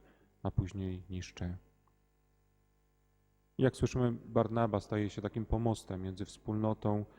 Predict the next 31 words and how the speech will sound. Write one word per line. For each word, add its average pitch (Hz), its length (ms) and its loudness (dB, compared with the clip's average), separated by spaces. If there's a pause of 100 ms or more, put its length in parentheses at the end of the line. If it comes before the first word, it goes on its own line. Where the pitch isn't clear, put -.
(300)
a 98 380 2
Pawłem. 92 500 0 (460)
Barnaba 107 420 2
staje 104 240 0
się - 160 -4
tym, 107 200 -2
który 101 180 -2
wprowadza 98 680 0 (480)
Pawła 104 360 2
we 98 120 -2
wspólnotę 101 460 0
chrześcijan, 98 680 -2 (380)
potwierdza 123 680 4
to, 113 200 0
że 113 120 -4
rzeczywiście, 107 720 -2 (440)
e, 104 120 2
Paweł 110 340 6
jest 104 220 2
tym, 110 220 4
który 107 220 2
doświadczył 107 840 0
spotkania 107 580 0
z - 80 -14
Chrystusem 101 520 -2
zmartwychwstałym, 107 960 -2 (500)
jest - 220 -4
tym, 110 200 0
który 104 200 2
się 101 140 -4
nawrócił. 92 580 -4